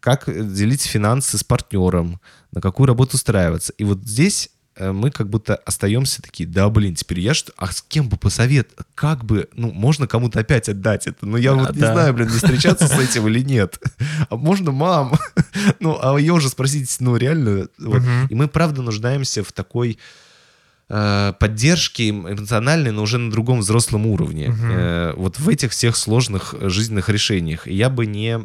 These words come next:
Speaker 1: м, э, хорохорился, а правда, ну, как-то, с одной стороны, находил бы ресурсы, ресурсы, имею в виду, людей, да, с
Speaker 2: Мгм.
Speaker 1: кем, э, это возможно перетереть, то, что ты говорил про сплетни, либо
Speaker 2: Да-да-да,
Speaker 1: то, что,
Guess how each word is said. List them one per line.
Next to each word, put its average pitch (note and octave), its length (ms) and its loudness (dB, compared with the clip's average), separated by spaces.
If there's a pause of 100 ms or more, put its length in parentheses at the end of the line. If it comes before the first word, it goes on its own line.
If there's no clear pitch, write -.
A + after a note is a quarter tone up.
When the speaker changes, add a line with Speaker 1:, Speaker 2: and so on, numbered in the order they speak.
(140)
Speaker 1:
м, F#2+ 420 -8 (960)
э, F2+ 360 -10 (260)
хорохорился, C#3+ 920 -2
а - 80 -10
правда, A2+ 420 0
ну, F#2 220 -4 (360)
как-то, - 360 -4 (220)
с - 120 -6
одной G#2+ 160 0
стороны, F#2+ 420 -4 (320)
находил A#2 460 -2
бы G#2 120 -2
ресурсы, G#2 680 -4
ресурсы, F2+ 420 -4
имею F#2 140 -2
в F2 40 -10
виду, F2+ 100 -2
людей, F#2 520 -2
да, G2+ 240 -2
с A#2 80 4
Speaker 2:
Мгм. B2 80 2
Speaker 1:
кем, F#2+ 200 -2 (120)
э, F2+ 140 -8
это G2+ 280 -4
возможно F#2 480 -2
перетереть, G#2+ 500 -2
то, - 80 -8
что - 100 -8
ты G2 60 -8
говорил F2 160 0
про - 140 -6
сплетни, A2 680 -2
либо G#2 120 -2
Speaker 2:
Да-да-да, A#2 240 4
Speaker 1:
то, C3+ 60 6
что, A2 200 4